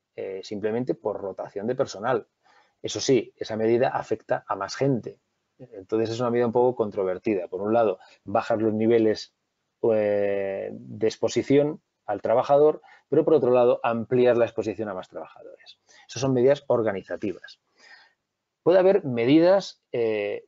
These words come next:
formativas, ¿no? Pues da formación al trabajador sobre inhalación de productos químicos, sobre inhalación de sustancias nocivas. Es necesario que tenga una formación. Da información al trabajador sobre esos riesgos,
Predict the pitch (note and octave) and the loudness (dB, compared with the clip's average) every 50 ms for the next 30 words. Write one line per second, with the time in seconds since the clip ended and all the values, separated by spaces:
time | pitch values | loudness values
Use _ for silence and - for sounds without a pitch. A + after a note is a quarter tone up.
0 | _ _ - - - A#2 G#2+ G2+ F#2+ - C#3 D3 B2 G2 F#2+ F2+ - - _ _ | _ _ -4 -4 -4 -2 -2 -4 -2 0 2 2 2 0 -2 -8 -14 -18 _ _
1 | _ _ - C3+ C3+ - - G#2 F#2+ - A#2+ A#2+ A#2+ - C#3+ B2 A2 G2+ - - | _ _ -10 -10 -10 -8 -12 -12 -6 -2 -2 -2 0 0 -2 -2 -2 -6 -6 -6
2 | A#2+ A#2 A#2 A2 - A#2 A#2 A2+ - A#2+ A#2+ C3+ C#3 - - - C3 B2+ B2+ C3+ | -4 -4 -4 -2 -2 -2 -2 -2 -2 0 0 0 0 -2 0 2 2 2 2 2
3 | D3+ D3 B2+ A2 G#2 G2 G2+ - - A2+ A2+ A2+ G#2+ - G2+ G2+ G#2 - - G2+ | 0 -2 -2 -4 -4 -4 -4 -6 -6 -6 -4 -6 -6 -4 -6 -8 -6 -8 -12 -14
4 | - _ - G2+ F#2 F2 E2+ _ - - - _ _ _ _ _ _ _ _ _ | -12 _ -12 -12 -12 -12 -18 _ -20 -20 -20 _ _ _ _ _ _ _ _ _
5 | _ _ _ _ _ _ _ _ _ - - - A#2 A2 A2+ B2 - E3+ C#3 A2 | _ _ _ _ _ _ _ _ _ -14 -8 -4 -2 0 0 0 0 -2 -4 -4
6 | G#2 G2+ - - A2+ A2+ A2+ A2 - - - - - - G#2+ G#2 - A#2 G#2 G#2 | -4 -4 -4 -4 -2 0 0 -2 -2 -6 -14 -12 -10 -10 -6 -4 -4 -4 -4 -4
7 | F#2+ F#2 - A2+ G#2 F#2 F2+ F2+ - - - _ _ _ _ - - G2 F#2+ G2+ | -8 -4 -2 -2 -2 -2 -4 -8 -14 -16 -20 _ _ _ _ -16 -12 -12 -12 -10
8 | F2 - B2 B2+ C3+ A2 G#2+ G2 G2+ G2 G2 F#2+ F#2+ - - F#2+ F2+ - - _ | -6 -2 0 0 2 0 0 -2 -4 -6 -6 -8 -10 -12 -14 -18 -18 -18 -20 _
9 | - F#2 _ _ _ _ _ _ _ _ _ _ _ _ _ _ - - G#2+ C3 | -20 -20 _ _ _ _ _ _ _ _ _ _ _ _ _ _ -10 -6 -2 0
10 | D3+ F#3 F#3+ E3 - - B2+ A2+ G#2 G2+ G2 F#2+ - - C3+ C3+ A#2+ G#2 G2 - | 2 2 2 0 0 0 0 0 0 -2 -4 -4 0 2 2 2 2 -2 -4 -4
11 | F#2+ F#2+ F#2+ - - - F#2 F2 E2+ - _ _ _ _ _ _ - - - G#2+ | -4 -4 -4 -4 -6 -12 -14 -14 -14 -18 _ _ _ _ _ _ -18 -12 -8 -4
12 | G2 G#2+ A#2 A#2 C3 A2 F#2+ G#2 A#2+ A#2 G#2 F#2+ F#2+ F#2+ F2+ - - - | -2 0 0 2 0 0 0 2 2 2 2 0 -4 -10 -14 -16 -20 -20